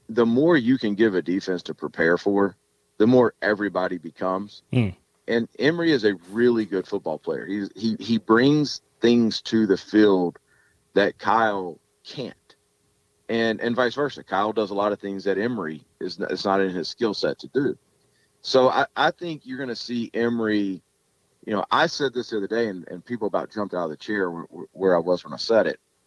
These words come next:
Speaker 1: It wouldn't shock me if you saw fifteen to twenty plays of a different quarterback other than Kyle Trask in the game.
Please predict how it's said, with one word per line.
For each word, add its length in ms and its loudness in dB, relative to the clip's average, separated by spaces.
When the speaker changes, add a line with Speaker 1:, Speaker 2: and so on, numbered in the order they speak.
Speaker 1:
It 180 4
wouldn't 280 4
shock 400 -4
me 320 -20
if 180 -6
you 80 -2
saw 220 0
fifteen 540 -6
to 80 -8
twenty 320 -4
plays 680 -6
of 140 4
a 80 4
different 380 -2
quarterback 600 -2
other 220 -2
than 160 -6
Kyle 240 -2
Trask 360 -6
in 80 -14
the 80 -20
game. 200 -16